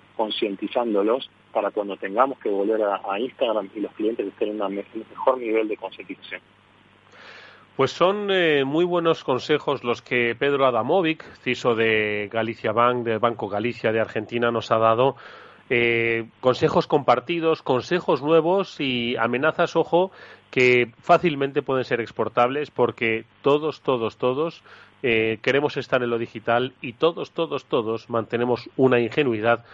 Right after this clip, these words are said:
Speaker 2: frente a este mundo nuevo. Ha sido un placer poder escucharte y que compartáis, eh, compartas con todos los oyentes de este programa, Pedro, eh, tu experiencia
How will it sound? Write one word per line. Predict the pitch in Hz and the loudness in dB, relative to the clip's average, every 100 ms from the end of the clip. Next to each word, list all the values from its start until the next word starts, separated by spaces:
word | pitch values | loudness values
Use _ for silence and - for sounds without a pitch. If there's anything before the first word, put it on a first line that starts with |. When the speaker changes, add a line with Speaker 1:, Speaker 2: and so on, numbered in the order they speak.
| - - | -20 -4
Speaker 2:
frente | 123 120 120 | -2 0 0
a | 113 | 0
este | 110 - 117 104 113 _ | 0 -2 -2 -4 -10 _
mundo | 117 117 113 | -2 0 -2
nuevo. | 101 87 87 - - | -4 -6 -8 -8 -4
Ha | 131 | 0
sido | 165 170 160 147 | 4 8 8 8
un | 139 | 4
placer | 147 139 151 143 127 | 2 0 2 0 2
poder | 123 127 | 0 0
escucharte | 120 120 - 123 117 120 117 | -2 -6 0 0 0 -2 -2
y | |
que | 113 | -4
compartáis, | 110 104 113 110 117 113 - - - - - | -6 -2 -2 0 -2 -4 -10 -20 -20 -20 -14
eh, | 123 | -10
compartas | 113 113 135 127 127 | -6 -2 0 2 0
con | - 120 113 107 | -2 -2 -4 -4
todos | 120 113 | -2 -2
los | 107 | -4
oyentes | 113 110 107 | -6 -4 -4
de | 104 | -6
este | - | -8
programa, | 104 107 117 117 110 | -2 2 4 4 4
Pedro, | 120 120 131 - - - - - | 2 2 0 -4 -20 -20 -14 -4
eh, | 113 | -4
tu | 110 | -2
experiencia | 117 - 117 123 120 123 120 110 107 | -6 -4 0 0 0 2 4 2 -2